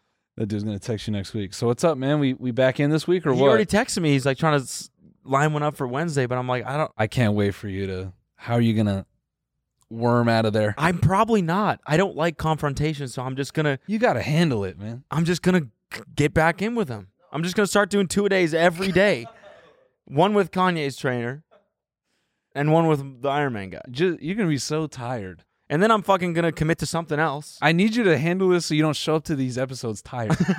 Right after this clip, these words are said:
Speaker 2: <laughs>
Speaker 1: You're gonna be s-, exhausted. I
Speaker 2: I'm
Speaker 1: can
Speaker 2: gonna
Speaker 1: see
Speaker 2: get
Speaker 1: it
Speaker 2: in,
Speaker 1: in
Speaker 2: like,
Speaker 1: your eyes now.
Speaker 2: I'm gonna get in like, "Fucking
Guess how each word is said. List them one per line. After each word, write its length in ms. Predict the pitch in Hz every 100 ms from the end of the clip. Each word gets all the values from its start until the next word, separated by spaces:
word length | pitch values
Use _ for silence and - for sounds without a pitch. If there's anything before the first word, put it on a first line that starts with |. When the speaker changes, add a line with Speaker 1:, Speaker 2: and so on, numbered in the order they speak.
| 196
Speaker 2:
<laughs> 340 | - - 285
Speaker 1:
You're 160 | - 165
gonna 120 | 208
be 80 | 214
s-, 120 | 170
exhausted. 640 | 165 147 123 143 165 - 123
I 20 |
Speaker 2:
I'm 20 | 139
Speaker 1:
can 100 | 180
Speaker 2:
gonna 80 | 190
Speaker 1:
see 100 | 190
Speaker 2:
get 60 |
Speaker 1:
it 40 | 196
Speaker 2:
in, 40 | 196
Speaker 1:
in 40 |
Speaker 2:
like, 100 | 196
Speaker 1:
your 140 | 196
eyes 340 | 170 180 196 156
now. 140 | 160
Speaker 2:
I'm 60 | 190
gonna 100 | 165
get 140 | 151
in 160 | 151 156
like, 200 | 143 127
"Fucking 480 | - 123 117 110